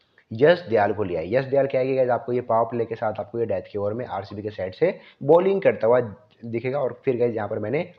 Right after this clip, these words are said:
आवेश खान को लिया है जो कि यहाँ पर गाइस राजस्थान के साइड से डेथ के ओवर में बॉलिंग करके देने वाले। देखो भाई दोनों हमारे लिए रिस्की ऑप्शन है, but भाई देखो जब तक भाई रिस्क नहीं भाई तब तक यार आप मैच को विन नहीं कर सकते। अगर आपको सेफ जाना है तो आप यहाँ पर आवेश खान के प्लेस पे आप देखो चहर को ले लेना।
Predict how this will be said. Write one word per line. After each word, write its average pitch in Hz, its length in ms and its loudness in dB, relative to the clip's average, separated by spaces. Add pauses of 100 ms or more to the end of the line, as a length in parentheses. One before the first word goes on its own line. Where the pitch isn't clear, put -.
आवेश 123 320 0
खान 117 180 -2
को 131 80 -2
लिया 127 140 0
है 123 60 0
जो 110 120 -6
कि 117 60 -4
यहाँ 98 200 -8
पर 101 120 -10
गाइस 143 200 -4 (280)
राजस्थान 117 360 0
के 131 80 -2
साइड 110 200 0
से 120 120 -4
डेथ 92 280 -4
के 104 60 -4
ओवर 98 120 -4
में 117 140 -4
बॉलिंग 110 360 -6 (380)
करके 101 240 0
देने 85 180 -4
वाले। 80 160 -4
देखो 143 140 -2
भाई 160 100 2
दोनों 127 280 2
हमारे 123 300 4
लिए 127 140 0
रिस्की 110 300 -4
ऑप्शन 131 260 -2
है, 127 60 -10
but 123 140 0
भाई 120 120 0
देखो 135 280 0 (280)
जब 135 180 0
तक 160 100 4
भाई 147 220 4
रिस्क 131 260 -2
नहीं 127 120 -2
भाई 120 180 0
तब 110 220 -4
तक 120 120 0
यार 113 140 2
आप 110 220 0
मैच 92 240 -8
को 143 200 2
विन 120 300 -2
नहीं 104 200 -4
कर 104 120 -2
सकते। 98 300 0 (300)
अगर 127 180 2
आपको 120 240 0
सेफ 135 240 0
जाना 127 220 -2
है 127 60 -2
तो 120 80 -2
आप 113 120 -2
यहाँ 107 120 -4
पर 147 220 0 (300)
आवेश 123 260 -2
खान 120 160 -2
के 123 100 4
प्लेस 117 300 -2
पे 139 120 2 (380)
आप 113 120 4
देखो 127 240 0
चहर 113 280 -2
को 131 80 0
ले 123 280 0
लेना। 127 220 0